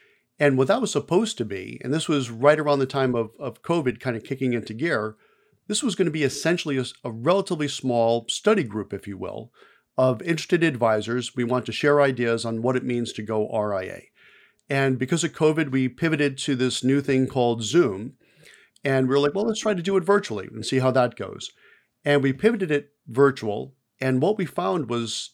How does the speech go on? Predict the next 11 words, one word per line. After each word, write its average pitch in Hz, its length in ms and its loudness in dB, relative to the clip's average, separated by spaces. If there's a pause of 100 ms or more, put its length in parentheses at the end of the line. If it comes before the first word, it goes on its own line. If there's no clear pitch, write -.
(160)
two 170 160 2
things. - 400 -8 (560)
Number 135 240 4
one, 139 540 2 (120)
there 135 160 2
was 135 140 2
an 135 80 0
incredible 131 1200 2 (120)
appetite 110 720 -2
for 117 160 -8
information 120 960 -2